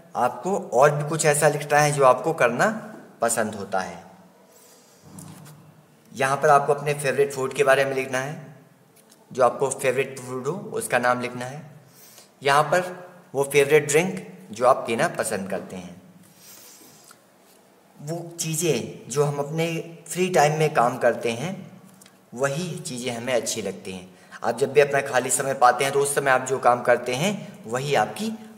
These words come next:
पसंद होती है, और ये सबकी अलग-अलग होती है। ऐसी चीज़ें जो हम अपने activities,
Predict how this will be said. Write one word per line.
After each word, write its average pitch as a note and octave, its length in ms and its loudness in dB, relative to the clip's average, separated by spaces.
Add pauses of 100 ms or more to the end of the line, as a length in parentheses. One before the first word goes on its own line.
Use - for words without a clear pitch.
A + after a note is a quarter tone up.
(140)
पसंद A2 380 -2
होती G2 340 -12
है, F#2 280 -16 (160)
और B2+ 80 0
ये C3+ 100 0
सबकी C3 320 -2
अलग-अलग A2+ 500 2
होती - 220 -16
है। - 200 -20 (1700)
ऐसी D#3 300 2
चीज़ें C3+ 640 -2
जो B2+ 140 -2
हम C3 80 -2
अपने D#3+ 260 -4 (260)
activities, C#3+ 760 -8